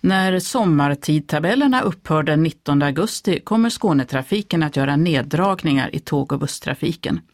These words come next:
I huvudsak är det sena kvälls- och nattåg som ställs in,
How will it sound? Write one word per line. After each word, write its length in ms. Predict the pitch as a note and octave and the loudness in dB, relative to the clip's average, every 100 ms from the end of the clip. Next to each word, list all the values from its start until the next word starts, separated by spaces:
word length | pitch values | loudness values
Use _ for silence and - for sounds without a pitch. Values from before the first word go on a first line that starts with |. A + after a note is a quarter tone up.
| _ - - - - | _ -20 -20 -20 -6
I 80 | F3 | -2
huvudsak 720 | E3+ G#3 D3 D3 - C4 A#3+ | 2 2 0 -2 -2 -2 0
är 100 | D#3 | -2
det 100 | D#3 | -2
sena 600 | D3+ - F3+ C#3+ E3 G#3+ | -2 -2 0 2 2 0
kvälls- 480 | - E3 D3+ C#3+ - | -2 -2 0 -2 -2
och 100 | D#3 | 0
nattåg 580 | D#3+ - _ - F#3 C#3 | -2 -4 _ -2 0 -2
som 220 | D3+ D#3 | -2 -2
ställs 360 | - F3 E3 C#3+ | -2 -4 -2 0
in, 240 | C#3 D3 | 2 0